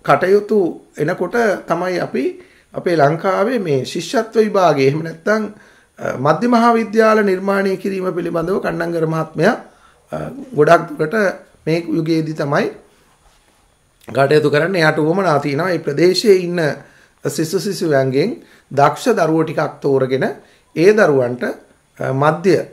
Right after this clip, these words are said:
පාසලක්, ඒ කියන්නේ ඒ ප්‍රදේශයේ මධ්‍යයේ තියෙන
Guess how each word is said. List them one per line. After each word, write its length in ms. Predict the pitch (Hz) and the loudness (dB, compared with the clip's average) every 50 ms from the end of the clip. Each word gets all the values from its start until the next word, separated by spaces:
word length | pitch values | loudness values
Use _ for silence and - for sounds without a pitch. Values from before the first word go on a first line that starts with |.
| - - | -6 0
පාසලක්, 540 | - 156 151 139 - - - 110 - - - | 2 2 2 2 2 -2 -4 -4 -4 -6 -8
ඒ 60 | 135 | -10
කියන්නේ 260 | 123 139 131 135 139 | -8 -8 -10 -6 -4
ඒ 100 | 135 139 | -4 -4
ප්‍රදේශයේ 800 | 135 139 143 131 135 147 147 139 - - 156 151 143 139 - - - - - - | -4 -4 -4 -2 -2 -2 -2 -2 -2 -4 -4 -4 -4 -6 -10 -16 -20 -16 -10 -6
මධ්‍යයේ 440 | 139 127 123 123 123 151 160 165 160 | -6 -6 -6 -4 0 0 0 0 0
තියෙන 280 | 165 170 165 170 214 | -2 -4 -4 -4 -4